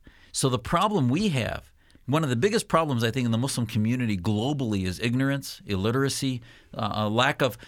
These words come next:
I mean, if you look at the Arabic of the Quran, out of the one point six billion people, three hundred million speak Arabic. That's speak Arabic, okay? Of those three hundred million, only a few percent of them speak the Arabic of the Quran, which is a classical old Arabic.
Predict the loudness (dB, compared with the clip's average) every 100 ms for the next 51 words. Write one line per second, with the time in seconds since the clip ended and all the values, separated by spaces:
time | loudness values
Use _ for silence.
0 | -2 2 2 2 0 0 -2 -2 0 2
1 | 2 0 -2 -2 -2 -2 0 2 2 2
2 | -2 -10 -20 _ _ -2 2 2 2 0
3 | 2 0 0 -2 2 2 2 0 0 -2
4 | 0 0 -2 _ _ _ _ _ -14 -4
5 | 0 2 2 4 4 4 2 2 0 0
6 | 0 0 4 2 2 -4 -10 -12 0 2
7 | 2 -2 -2 -4 0 0 2 0 -2 -6
8 | -6 0 0 0 -6 _ _ -20 -20 _
9 | _ _ 0 2 2 2 2 2 4 2
10 | 2 2 2 0 -2 -8 _ _ _ _
11 | _ _ _ 2 4 4 0 -2 _ _
12 | _ -2 -2 0 -2 2 2 2 0 0
13 | -2 0 0 0 -2 -4 -2 0 0 0
14 | -2 -4 -4 -4 -2 0 2 0 -2 -4
15 | -4 -6 -4 -4 -4 -4 -4 -4 -4 -6
16 | -4 0 0 0 -4